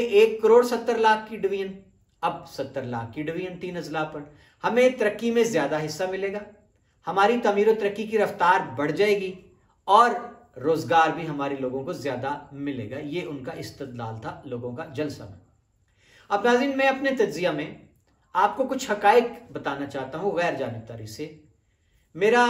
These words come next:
राब्ता हुआ हाफिजाबाद के मीडिया के दोस्तों के साथ, और मुझे बड़ी खुशी हुई कि हाफिजाबाद के मीडिया में ऐसे दोस्त हैं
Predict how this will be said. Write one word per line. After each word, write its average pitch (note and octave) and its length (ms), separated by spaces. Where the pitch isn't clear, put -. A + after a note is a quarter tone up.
राब्ता F#3 380
हुआ F3+ 260
हाफिजाबाद D#3 680
के D#3 100
मीडिया D#3+ 400
के E3 140
दोस्तों D3+ 360
के D3+ 100
साथ, C#3+ 300
और F#3+ 100
मुझे A#3 160
बड़ी C4+ 300
खुशी C#4 280
हुई E3+ 580
कि G3 40
हाफिजाबाद A3 680
के B3 320
मीडिया G#3+ 420
में G#3+ 460
ऐसे A3+ 640
दोस्त F#3 340
हैं F3+ 440